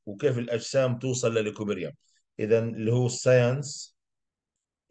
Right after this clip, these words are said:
that deals، إذن هو العلم اللي بيتعامل with heat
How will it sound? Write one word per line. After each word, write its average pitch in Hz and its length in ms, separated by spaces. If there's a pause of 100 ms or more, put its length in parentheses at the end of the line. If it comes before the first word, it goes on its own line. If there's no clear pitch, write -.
(2000)
that 107 520 (1700)
deals، 113 800 (520)
إذن 101 220
هو 113 240
العلم 117 400
اللي 95 140
بيتعامل 117 680 (840)
with 98 240 (340)
heat 113 680